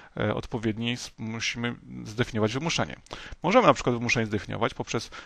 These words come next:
edycję momentu obrotowego. Włączyć moment obrotowy i na przykład określić jego stałą wartość na sto trzydzieści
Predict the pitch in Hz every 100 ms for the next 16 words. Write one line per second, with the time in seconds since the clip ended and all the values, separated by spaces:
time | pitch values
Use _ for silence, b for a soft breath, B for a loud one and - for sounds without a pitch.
0 | B - 131 117 - 180 214 151 104 104
1 | 107 - 113 175 180 117 - - _ _
2 | _ _ _ - 131 113 104 110 101 98
3 | 135 160 B B B 277 - - - 151
4 | - - - 127 120 117 104 - 113 110
5 | 120 123 - 113 107 117 - - - 120
6 | 117 - -